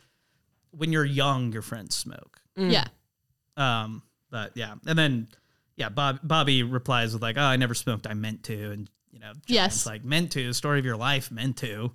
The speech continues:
Speaker 2: <laughs> Yeah,
Speaker 1: Is
Speaker 2: that's
Speaker 1: it
Speaker 2: good.
Speaker 1: just
Speaker 3: Iconic,
Speaker 1: great stuff.
Speaker 3: iconic line.
Speaker 1: Yeah.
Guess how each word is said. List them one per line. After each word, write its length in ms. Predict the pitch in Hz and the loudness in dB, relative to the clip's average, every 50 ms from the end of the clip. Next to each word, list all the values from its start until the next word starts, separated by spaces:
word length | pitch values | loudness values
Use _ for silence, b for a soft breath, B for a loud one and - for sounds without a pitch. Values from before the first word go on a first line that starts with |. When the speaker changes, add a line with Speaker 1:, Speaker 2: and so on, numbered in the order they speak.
| - | -8
Speaker 2:
<laughs> 140 | - - 175 160 | -10 -6 -2 0
Yeah, 420 | 170 220 220 190 269 214 170 160 | 2 4 4 6 6 6 6 4
Speaker 1:
Is 160 | 156 160 143 | 4 2 0
Speaker 2:
that's 180 | 131 117 131 131 | -2 -2 -4 -6
Speaker 1:
it 80 | 120 | -12
Speaker 2:
good. 100 | - - | -8 -2
Speaker 1:
just 120 | - 190 208 | 2 2 2
Speaker 3:
Iconic, 240 | 208 - 208 180 170 | 2 2 2 2 2
Speaker 1:
great 140 | 160 170 - | 2 0 -2
stuff. 280 | - - 180 208 - | -2 -2 -2 -4 -2
Speaker 3:
iconic 280 | - 185 180 175 185 - | -2 -2 -2 -2 -2 -2
line. 340 | 170 165 165 170 185 190 - - | -2 -2 -2 -2 -2 -4 -4 -8
Speaker 1:
Yeah. 120 | - - | -14 -18